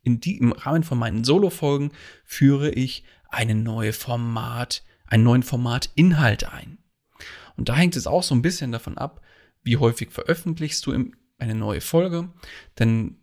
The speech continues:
da könnte es jetzt zum Beispiel auch abhängig von der Frequenz sein, dass du zum Beispiel sagst, ich habe ein wöchentliches Format,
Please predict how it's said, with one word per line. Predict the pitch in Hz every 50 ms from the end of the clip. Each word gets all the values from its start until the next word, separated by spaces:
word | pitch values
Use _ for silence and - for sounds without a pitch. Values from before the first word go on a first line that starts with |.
| _ _
da | - 113
könnte | - - - 120 117 117
es | -
jetzt | - 113 - -
zum | - 107
Beispiel | 107 110 - - -
auch | - - -
abhängig | 98 - - - 110 107 - -
von | - - -
der | - -
Frequenz | - - - - - - 151 170 180 175 -
sein, | - 147 135 135 131 131 127
dass | 123 117 -
du | - -
zum | - - 107
Beispiel | 104 - - - -
sagst, | - - - 117 - - - -
ich | - -
habe | 139 123 113 110 110 -
ein | - - 92 113 - _ _ _ _ _ _ _
wöchentliches | - 98 101 - - 110 104 - - - - - - -
Format, | - - 101 107 113 135 175 - 277 294 - -